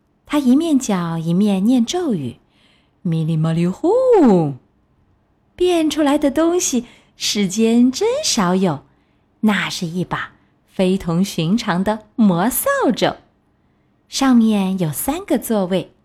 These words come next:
分别给女巫、小狗和小猫，给青蛙一个淋浴器，给小鸟一个舒适的巢。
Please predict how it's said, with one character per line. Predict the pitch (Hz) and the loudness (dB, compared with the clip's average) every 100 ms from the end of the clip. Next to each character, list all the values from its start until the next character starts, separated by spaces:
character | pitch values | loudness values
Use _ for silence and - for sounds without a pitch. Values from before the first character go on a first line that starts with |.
| _ _ _ _ _ | _ _ _ _ _
分 | 277 311 | 0 0
别 | 269 220 262 277 | 0 -2 -2 -4
给 | - 240 | -2 2
女 | 254 151 | 4 2
巫、 | 156 269 349 _ _ _ | -2 -6 -6 _ _ _
小 | - 185 214 | -6 -4 -2
狗 | 269 180 117 _ _ | -2 -4 -6 _ _
和 | _ 220 | _ -6
小 | - 170 127 | -6 -8 -4
猫， | 180 277 311 _ _ _ _ _ _ _ - | -2 -2 -4 _ _ _ _ _ _ _ -4
给 | 202 | -4
青 | - 330 330 | -2 -4 -2
蛙 | 339 349 349 | -4 -4 -4
一 | 240 | -2
个 | 302 | 0
淋 | 220 190 | 2 2
浴 | 311 294 | 0 -2
器， | - 370 247 - _ _ _ _ - | -2 -2 -4 -10 _ _ _ _ -4
给 | 214 | -4
小 | - 185 | -2 -2
鸟 | 277 302 180 - _ - | 0 0 -4 -8 _ -8
一 | 175 | -4
个 | 165 | -4
舒 | - 269 277 | -4 -4 -4
适 | - | -4
的 | 220 139 | -6 -6
巢。 | - 143 147 262 | -8 -8 -8 -8